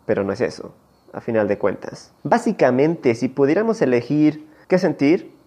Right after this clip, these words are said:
pues todos seríamos eternamente felices. Ahora,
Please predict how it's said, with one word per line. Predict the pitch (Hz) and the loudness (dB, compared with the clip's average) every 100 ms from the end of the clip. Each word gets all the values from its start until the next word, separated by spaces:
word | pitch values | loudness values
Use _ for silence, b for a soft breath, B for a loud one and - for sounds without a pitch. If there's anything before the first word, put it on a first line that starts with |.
| _ - | _ -6
pues | 143 | -4
todos | 208 214 | 0 0
seríamos | 180 165 165 151 | 2 2 2 0
eternamente | - 151 143 139 | 0 0 0 -2
felices. | 147 151 180 104 - _ - | -2 -2 -4 -10 -16 _ 0
Ahora, | 123 123 110 - | 4 4 2 -8